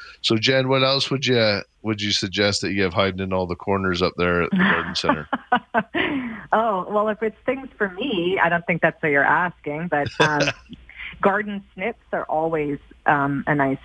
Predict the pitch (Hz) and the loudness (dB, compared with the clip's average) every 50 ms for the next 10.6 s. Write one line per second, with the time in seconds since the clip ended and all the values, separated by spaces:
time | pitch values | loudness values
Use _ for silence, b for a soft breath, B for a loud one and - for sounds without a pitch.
0 | - - 156 139 135 135 135 - 139 - 135 135 131 131 - - 131 - - 139 | -2 0 2 2 2 0 2 0 2 2 2 2 0 0 2 2 2 4 4 2
1 | 139 139 139 - 120 120 139 147 156 - 143 - - - 135 - - 143 135 135 | 2 2 2 2 4 4 4 2 4 2 0 0 0 -2 -2 2 2 2 2 4
2 | 135 135 135 135 135 - - 143 135 131 131 131 - - 131 120 - 135 127 123 | 2 2 2 2 0 0 0 0 2 0 0 0 0 0 0 0 2 0 0 2
3 | - 135 131 120 - 139 139 127 - 131 127 123 120 127 123 127 127 127 123 131 | 2 0 0 2 0 0 2 4 4 2 2 2 2 2 2 4 4 4 4 2
4 | 160 202 202 _ _ _ _ - 143 143 139 135 135 - - - 143 143 143 139 | 2 0 -4 _ _ _ _ 2 2 2 2 0 -2 -2 -2 0 0 2 4 4
5 | 101 110 - 156 143 - _ - 143 135 - 139 131 127 127 127 - 147 143 147 | 2 2 2 0 -2 -2 _ -6 -4 0 2 2 2 2 2 2 2 2 2 2
6 | 143 - - 156 151 143 143 143 143 147 143 143 135 151 143 139 135 - 143 139 | 0 -2 -4 -2 2 2 2 2 2 2 2 2 0 -2 -2 -2 -2 0 0 -2
7 | 131 - - 143 135 131 131 131 131 - - 135 131 117 - 135 131 127 131 127 | -2 0 0 2 2 2 0 0 -2 0 0 0 0 0 -2 -2 -2 -2 -6 -12
8 | 135 - - 165 165 160 156 147 143 139 135 - - _ _ - 147 - - 135 | -10 -4 0 2 2 2 2 2 0 0 -2 -4 -14 _ _ -12 -6 -2 0 2
9 | 131 131 135 135 135 135 131 127 127 - b b b b b _ _ _ _ _ | 2 4 2 2 2 2 2 2 0 -2 b b b b b _ _ _ _ _
10 | - 175 185 185 185 165 - 156 151 156 151 143 | 2 2 2 2 0 2 2 2 4 2 0 0